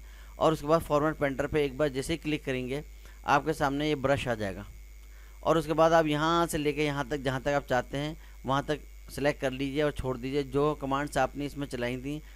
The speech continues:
वो तमाम की तमाम इसमें चल जाएंगी और ब्रश भी गायब हो जाएगा। अगर आप क्या करते हैं कि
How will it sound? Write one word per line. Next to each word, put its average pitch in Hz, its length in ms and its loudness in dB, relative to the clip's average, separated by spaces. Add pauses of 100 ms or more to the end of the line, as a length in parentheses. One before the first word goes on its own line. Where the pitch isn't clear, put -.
(120)
वो 139 120 -2
तमाम 143 300 0
की 143 100 -4
तमाम 135 300 -2
इसमें 131 200 -6
चल 123 200 -6
जाएंगी 131 300 -4
और 135 180 2
ब्रश 120 260 -2
भी 127 140 -2
गायब 113 220 0
हो 101 100 -4
जाएगा। 92 300 -10 (1300)
अगर 165 240 6
आप 165 420 4 (360)
क्या 165 160 6
करते 147 300 0
हैं 156 240 0
कि 165 360 0